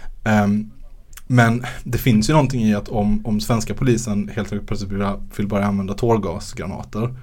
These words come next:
då kommer ju det få kanske människor som innan såg polisen som någon slags neutral eller kanske till och med lite snäll entitet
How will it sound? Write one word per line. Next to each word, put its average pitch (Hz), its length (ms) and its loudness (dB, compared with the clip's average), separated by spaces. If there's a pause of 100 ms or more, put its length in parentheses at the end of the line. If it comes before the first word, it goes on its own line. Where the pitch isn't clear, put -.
(480)
då 101 240 -4
kommer 107 380 0
ju 113 60 2
det 107 160 0
få 95 460 -4 (480)
kanske 104 240 -6
människor 98 580 -4 (280)
som 95 460 -10 (340)
innan 98 280 -4
såg 101 200 -6
polisen 95 300 -6
som 92 160 -10
någon 92 80 -8
slags - 240 -12
neutral 92 560 -2 (160)
eller 67 180 -12
kanske - 200 -16
till - 120 -8
och 85 60 -8
med 92 80 -6
lite 98 140 -10
snäll 101 360 -2 (460)
entitet 120 720 -2